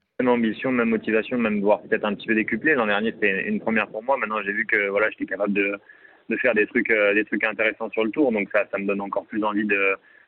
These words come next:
de, de, de, de combler ce petit, ce petit manque qui me rapprocherait d'une, d'une possible victoire d'étape. Euh, voilà, en plus, le Tour cette année, il fait la part belle aux,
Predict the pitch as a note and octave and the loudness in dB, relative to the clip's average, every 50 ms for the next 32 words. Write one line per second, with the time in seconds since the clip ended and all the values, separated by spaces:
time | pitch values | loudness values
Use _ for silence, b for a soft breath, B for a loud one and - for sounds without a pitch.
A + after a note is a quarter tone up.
0 | b - G2 G#2 G2 F#2+ F#2 G2 G2 F#2+ F#2+ G2+ G2 F#2 G#2+ G#2+ - A2+ A2 G#2+ | b -2 0 2 2 2 2 0 -2 -2 -2 -4 -6 -2 -2 0 2 2 2 4
1 | A2 A2+ A2 - - - - _ - G#2+ G#2+ G2+ F#2+ - G#2+ F#2+ - - G#2+ G#2+ | 4 2 2 0 -4 -8 -8 _ -2 2 2 2 2 0 -6 -8 -6 -4 -2 0
2 | A2+ A2 - - G#2 G2+ F#2+ G2 F#2+ G2 G#2 F#2+ - G#2+ G2+ G2 G2 F#2+ F#2+ F#2 | 0 -2 -4 -4 -2 -2 0 -2 0 0 0 -2 0 -2 -2 -2 -2 0 2 2
3 | F#2 E2+ - - G#2 G2 F#2+ - G#2+ - - A2 G2 G2 G2 - G#2 G2 G2+ G2+ | 0 0 -2 -6 -6 -6 -2 -2 -2 -2 -2 -4 -4 -4 -2 2 2 2 2 2
4 | - C#2 C#2 - _ b b b b b b b b b b b - - - F#2+ | 0 0 -2 -2 _ b b b b b b b b b b b -6 -2 0 2
5 | F#2 F2+ F2+ F2+ F2+ F2+ F2+ F#2+ G#2 G#2+ G#2 G#2 G2+ G#2 G2+ - - A2 G#2 F#2+ | 2 4 4 4 4 4 4 4 4 4 2 0 -2 -8 -14 -12 -2 -2 -2 -2
6 | - G2+ F#2 _ - F#2+ F#2+ G2+ G#2 G2 - - G2 F#2+ - F#2 F2+ F#2+ F#2+ G2 | -2 -6 -8 _ -8 -4 -2 -2 -2 -2 -2 0 0 0 2 2 0 2 2 2
7 | G2 F#2+ | 0 0